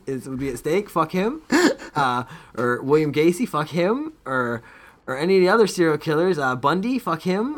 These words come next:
Speaker 2: Uh, oh, ex-, excuse me for believing in, you know, human dignity.
Speaker 1: Fuck Dahmer.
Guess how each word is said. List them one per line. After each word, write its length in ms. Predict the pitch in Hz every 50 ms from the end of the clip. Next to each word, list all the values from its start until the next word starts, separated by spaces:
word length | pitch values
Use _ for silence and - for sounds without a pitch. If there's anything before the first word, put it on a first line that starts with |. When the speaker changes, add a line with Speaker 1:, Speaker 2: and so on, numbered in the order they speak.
| - -
Speaker 2:
Uh, 220 | 123 131 139 151 139
oh, 200 | 190 220 208 151
ex-, 180 | 123 - - - _ _ _ -
excuse 440 | 151 147 - - - 175 196 190 160
me 160 | 175 175 151
for 180 | 107 110 120 120
believing 380 | 117 120 127 135 123 120 120
in, 80 | 120 117
you 60 | 117 120
know, 140 | 120 117
human 300 | 110 107 127 127 123 120
dignity. 360 | 110 123 120 113 107 95 82 -
Speaker 1:
Fuck 240 | - - 180 175 147 139
Dahmer. 460 | 165 156 156 165 180 214 247 277